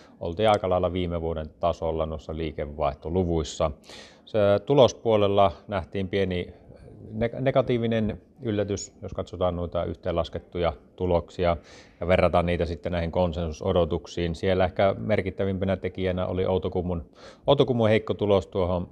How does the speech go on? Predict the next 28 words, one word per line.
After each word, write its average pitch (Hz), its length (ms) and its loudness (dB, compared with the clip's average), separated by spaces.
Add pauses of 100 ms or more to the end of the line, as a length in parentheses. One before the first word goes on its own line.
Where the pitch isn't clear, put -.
(220)
odotuksiin 87 640 -2
nähden. 82 480 0 (640)
Ää, 101 380 6
sitten 104 240 -4
jos 92 80 -4
pelataan 110 440 2
viime 113 280 0
vuoteen, 104 420 2
niin 95 280 -2
oltiin 92 240 -2
aika 98 160 0
lailla 90 220 2 (180)
viime 87 300 0
vuoden 82 320 0 (560)
tasolla 78 840 2 (440)
kokonaisuutena. 80 920 -6 (880)
Ää, 101 320 6 (460)
sitten 127 300 -4
vielä, 120 320 4 (640)
jos 120 120 -10
katsotaan 107 440 2
niin 107 100 0
kuin 104 180 0 (260)
te-, 110 240 -2
ehkä 104 160 -6
teräsyhtiöiden 104 880 0 (100)
toimituksesta 113 760 2
hyötyvää 98 540 2